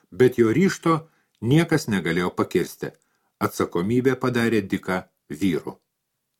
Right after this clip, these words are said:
Atėjo laikas veikti. Reikėjo pasinaudoti tuo šiaurės vakarų vėju, kuris tolydžio stiprėjo. Keli plunksniniai debesėliai,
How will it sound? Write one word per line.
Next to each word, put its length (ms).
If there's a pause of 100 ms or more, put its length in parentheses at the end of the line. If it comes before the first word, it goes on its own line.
(340)
Atėjo 320
laikas 400
veikti. 400 (560)
Reikėjo 320
pasinaudoti 800
tuo 160
šiaurės 480
vakarų 480
vėju, 320
kuris 400
tolydžio 460
stiprėjo. 560 (640)
Keli 240
plunksniniai 600
debesėliai, 720